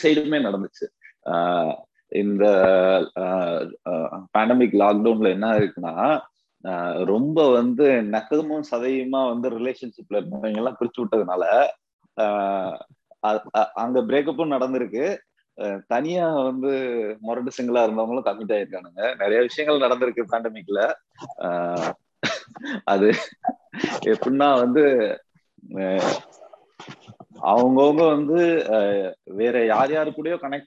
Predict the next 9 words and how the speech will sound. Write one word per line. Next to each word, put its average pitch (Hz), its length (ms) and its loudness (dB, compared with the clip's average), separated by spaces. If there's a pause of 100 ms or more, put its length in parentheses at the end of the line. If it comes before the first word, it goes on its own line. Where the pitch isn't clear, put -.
பண்றதுக்கெல்லாம் 135 520 0
வந்து 120 420 -4 (360)
சந்தர்ப்ப 113 380 -6
சூழ்நிலைகள் 95 760 -4 (180)
நடந்திருக்கு. 95 640 0 (260)
ஸ்கூல் 127 340 4
ஃப்ரெண்ட்ஸ், 107 560 0
காலேஜ் 113 260 2 (140)
ஃப்ரெண்ட்ஸ், 107 420 -2